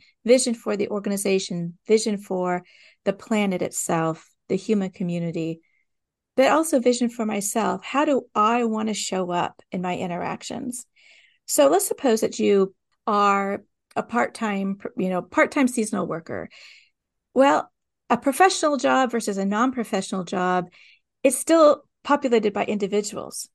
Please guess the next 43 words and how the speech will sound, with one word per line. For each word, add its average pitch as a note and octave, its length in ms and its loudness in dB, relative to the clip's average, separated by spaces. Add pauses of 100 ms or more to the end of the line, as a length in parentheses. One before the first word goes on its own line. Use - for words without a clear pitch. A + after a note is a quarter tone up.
right? A3 220 -2 (260)
All D4+ 300 6
of G3 160 2
us, - 400 -6 (160)
wherever D4+ 560 2
we B3 160 2
are G3 260 0
in G3 220 -4
our F#3+ 140 -2
journey F#3 440 -6
as, F#3+ 200 -4 (180)
as G3 260 2
in, G#3+ 280 2
in G3+ 400 0 (320)
our G#3 160 6
work A3 320 -2
life, - 400 -6 (680)
we C#4 280 0
get C#4 160 0
to - 80 -14
decide G#3 400 2
how G3 160 0
we're G3 160 2
gonna F#3 200 -2
show F3 300 -4
up. F3 260 -2 (420)
And G#3+ 140 4
then G#3+ 200 0
we A#3 360 2
are G#3+ 100 0
presented A#3 440 0
with G#3 140 -2
the G#3+ 120 -6
organization. G3+ 800 -2
If F#3+ 100 -6
we're A#3 120 6
not D4+ 180 4
in C4 80 -4
charge C4+ 320 2
of C#4+ 80 -4
the C#4+ 120 -2
organization C#4 680 -4
or G3+ 300 -2